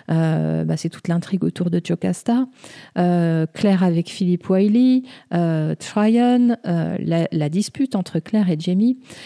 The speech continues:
Et, euh, du coup, ça a pour conséquence que, euh, bah, l'histoire entre Claire et Jamie est un peu sacrifiée. Ils n'ont pas beaucoup de temps d'écran. Euh, j'y reviendrai. Ce que je remarque également dans l'épisode, c'est que tout le monde est amené à prendre des risques.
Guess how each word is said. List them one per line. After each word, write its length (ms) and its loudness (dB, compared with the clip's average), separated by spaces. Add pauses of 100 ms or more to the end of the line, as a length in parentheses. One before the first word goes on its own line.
(260)
Et, 240 4
euh, 180 4
du 160 0
coup, 300 0
ça 160 0
a 40 2
pour 200 -8
conséquence 580 -2
que, 140 -2
euh, 760 0 (160)
bah, 160 0
l'histoire 600 0
entre 240 -2
Claire 280 2
et 80 4
Jamie 340 2
est 140 0
un 100 2
peu 120 -2
sacrifiée. 640 0
Ils 80 2
n'ont 140 -2
pas 140 0
beaucoup 260 -2
de 40 -8
temps 220 -2
d'écran. 400 -2 (380)
Euh, 340 0
j'y 180 0
reviendrai. 460 -2 (400)
Ce 80 -16
que 100 2
je 80 6
remarque 380 2
également 340 4
dans 120 2
l'épisode, 500 -2
c'est 140 -2
que 160 -2
tout 180 -2
le 80 4
monde 180 2
est 80 4
amené 240 2
à 60 2
prendre 380 2
des 140 2
risques. 360 -6